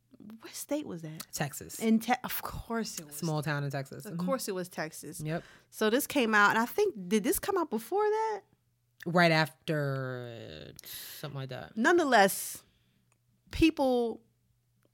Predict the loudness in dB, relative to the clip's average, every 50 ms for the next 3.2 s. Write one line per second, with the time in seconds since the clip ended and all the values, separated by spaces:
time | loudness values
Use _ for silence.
0 | _ _ _ _ _ _ _ _ _ _ _ _ _ _ 2 4 6 6 8 10
1 | 8 8 8 6 2 4 4 4 4 4 0 -2 -4 -6 -2 2 4 4 6 6
2 | 6 6 6 4 0 -6 _ _ _ _ -14 -10 -8 -8 -6 -2 2 4 4 4
3 | 2 0 -10 -14